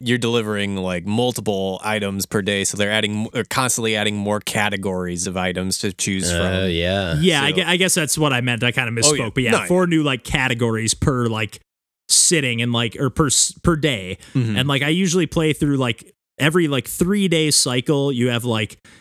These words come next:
Speaker 3: you organize the warehouse for, or, like, you get deliveries and you kinda put stuff away. And you get, like, about three minutes, I think, to do that, two and a half minutes or something. Then you have about a minute and a half to deliver the goods that, like, there'll be four customers or four employees, I think. They're, like, your
Speaker 1: Mm-hmm.
Speaker 3: coworkers or
Speaker 1: Yeah.
Speaker 3: something, but they need,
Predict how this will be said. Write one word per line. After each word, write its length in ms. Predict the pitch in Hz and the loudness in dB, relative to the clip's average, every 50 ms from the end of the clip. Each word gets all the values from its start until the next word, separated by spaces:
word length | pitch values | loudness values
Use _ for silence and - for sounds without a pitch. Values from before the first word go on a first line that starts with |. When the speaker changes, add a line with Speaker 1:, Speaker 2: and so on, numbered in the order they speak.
| _ - | _ -4
Speaker 3:
you 120 | - 117 113 | -2 -2 2
organize 480 | - 143 143 135 139 135 135 135 131 127 | 2 2 2 2 2 0 2 2 2 0
the 80 | 143 139 | 0 0
warehouse 640 | 190 208 202 196 196 190 196 190 - - - - - _ - - | 2 2 2 2 2 0 0 0 0 0 -2 -2 -6 _ -14 -2
for, 220 | - 156 143 120 | 0 0 2 4
or, 100 | 143 147 | 2 2
like, 160 | 143 139 135 - | 2 0 -2 0
you 60 | 151 | 2
get 140 | 175 214 160 | 0 2 2
deliveries 480 | 196 180 190 190 170 185 185 185 175 147 | 2 2 2 2 2 2 2 2 2 0
and 80 | 147 | -2
you 40 | 131 | 0
kinda 160 | - 147 127 | 0 -2 0
put 160 | - 151 139 - | 0 -2 -2 0
stuff 220 | - 160 147 - | 0 0 0 0
away. 460 | 160 139 135 135 135 135 135 131 123 - _ _ _ _ _ _ _ - | 2 0 2 2 2 2 0 0 -2 -6 _ _ _ _ _ _ _ -2
And 120 | 127 127 | -2 0
you 40 | 123 | 2
get, 140 | 123 131 117 | 0 0 0
like, 160 | 123 120 - | 0 -2 0
about 220 | 127 123 113 110 | 0 -2 -2 -2
three 360 | - - - 151 151 160 160 151 | -4 -2 0 0 2 2 2 2
minutes, 360 | 151 143 143 151 147 - - | 2 0 0 0 -2 -2 -2
I 80 | 135 | -2
think, 180 | 127 - 147 135 - | 0 0 -2 0 0
to 60 | 143 | 0
do 140 | 135 139 139 | 0 0 0
that, 240 | 139 135 135 120 - | 0 0 -2 -2 -2
two 120 | - 139 | -2 0
and 60 | 135 | 0
a 40 | 127 | 0
half 200 | 127 127 123 - | -2 -2 -2 -2
minutes 300 | 135 131 127 127 - - | -2 -2 -2 -2 -2 -2
or 60 | 127 | -2
something. 500 | - - 135 123 120 - 127 127 127 123 - - - - _ - - | 0 0 0 0 0 0 0 0 0 -2 -6 -10 -20 -20 _ -2 0
Then 80 | 131 | 2
you 80 | 139 139 | 2 2
have 100 | 135 127 | 0 0
about 220 | 131 131 123 117 | 0 0 0 0
a 40 | 117 | 0
minute 280 | 120 131 135 143 139 113 | 2 0 0 0 -2 -2
and 80 | 117 | -2
a 40 | 123 | -2
half 320 | 120 127 123 123 117 - - | 0 0 0 0 -2 -2 0
to 180 | - 131 120 | 0 0 0
deliver 720 | 113 113 113 117 117 127 120 131 123 117 117 117 120 113 - - _ _ _ _ _ _ _ _ | 0 0 -2 0 2 2 2 2 2 2 2 0 0 -2 -6 -16 _ _ _ _ _ _ _ _
the 140 | - 123 135 | 0 0 0
goods 460 | 123 110 147 147 143 139 139 123 123 | 2 4 4 4 4 2 0 0 0
that, 220 | 123 131 127 120 - | 0 0 0 0 0
like, 260 | 120 120 120 117 - | 0 0 0 0 -2
there'll 220 | 120 120 120 120 | 0 2 2 2
be 140 | 113 127 113 | 2 0 -2
four 300 | - - - 143 135 120 | 0 2 2 2 2 2
customers 640 | - - - 127 - - - 135 123 120 123 120 117 | 0 0 0 2 2 2 2 0 0 2 2 0 0
or 60 | 117 101 | -2 -2
four 260 | - 135 123 123 117 | 0 0 0 2 0
employees, 640 | 110 107 - - 120 113 117 123 127 127 127 123 135 | 0 -2 0 2 2 2 4 2 2 2 0 0 0
I 100 | 127 120 | 0 0
think. 220 | - 135 127 117 | 0 -2 -2 0
They're, 100 | - 123 | 0 2
like, 140 | 143 147 - | 2 2 0
your 100 | 123 107 | 0 -2
Speaker 1:
Mm-hmm. 140 | 135 131 117 | 0 2 2
Speaker 3:
coworkers 640 | 147 151 135 113 101 98 - - 98 98 95 92 | 2 2 2 0 -4 -4 -4 -4 -2 -2 0 0
or 40 | 101 | 0
Speaker 1:
Yeah. 260 | 95 120 117 104 98 | 2 2 2 2 2
Speaker 3:
something, 200 | 95 98 101 98 | 0 -2 -4 -2
but 120 | 98 113 113 | -2 0 2
they 100 | 117 117 | 2 2
need, 340 | 117 127 123 123 120 117 | 4 2 2 2 0 -2